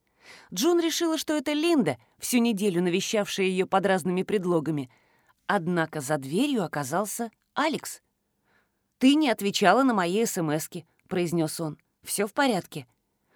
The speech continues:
«Прости, я пряталась». «Я принёс тебе поесть».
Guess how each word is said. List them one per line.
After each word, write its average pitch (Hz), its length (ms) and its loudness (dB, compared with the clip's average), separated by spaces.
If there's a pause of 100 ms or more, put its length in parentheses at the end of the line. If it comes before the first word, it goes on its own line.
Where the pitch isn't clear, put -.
(360)
«Прости, 196 560 -4 (420)
я 214 240 2
пряталась». 160 600 -4 (640)
«Я 175 220 4
принёс 208 320 2
тебе 220 200 0
поесть». 180 560 0